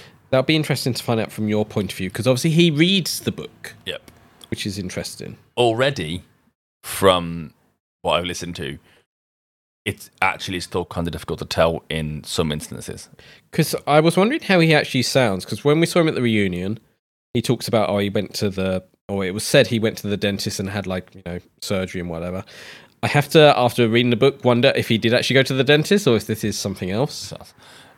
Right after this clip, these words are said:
Speaker 2: Uh, he sounds like himself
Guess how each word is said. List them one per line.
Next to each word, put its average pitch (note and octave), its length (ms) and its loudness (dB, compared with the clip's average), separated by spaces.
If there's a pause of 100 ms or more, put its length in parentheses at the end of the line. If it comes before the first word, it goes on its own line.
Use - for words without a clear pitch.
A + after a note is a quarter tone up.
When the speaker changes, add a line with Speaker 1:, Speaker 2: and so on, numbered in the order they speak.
Speaker 2:
Uh, F3 260 4 (120)
he - 180 -8
sounds A3 840 -2 (1000)
like A2 440 0
himself - 1080 -4